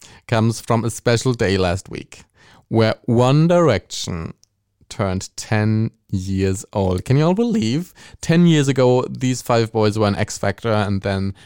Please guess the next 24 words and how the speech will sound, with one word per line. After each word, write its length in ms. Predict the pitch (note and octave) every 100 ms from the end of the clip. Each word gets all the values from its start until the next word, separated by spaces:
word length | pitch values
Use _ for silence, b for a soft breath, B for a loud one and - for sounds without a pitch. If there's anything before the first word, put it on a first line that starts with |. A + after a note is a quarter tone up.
| -
the 60 | G#2
band 300 | A2 G#2+ G#2
was 120 | -
formed, 340 | - G#2 G#2 G#2
and 120 | A#2+
a 60 |
global 560 | A#2 C#3+ D3+ D#3+ D#3+ C#3+
mania 380 | B2+ G#2+ G#2 G2+
broke 280 | A2+ G#2 G#2+
out. 220 | G#2 G#2+ -
Everybody 400 | C#3+ B2 A#2+ A#2
was 160 | A2+
a 40 | A2
Directioner, 600 | A2+ G#2+ G2+ A#2+ A2+ A2
or 240 | C3 B2+
you 160 | B2+ A#2
were, 140 | A2
like, 180 | G#2+ G#2+ -
vocally 540 | G#2+ G#2+ G2+ G#2+ G2+ -
anti-Direction 840 | G2 F#2+ F#2+ F#2 F2+ E2+ - - G#2
and 120 | G#2
hated 420 | - C#3+ C3+ G#2+
One 140 | - -
Direction. 460 | A1 - - -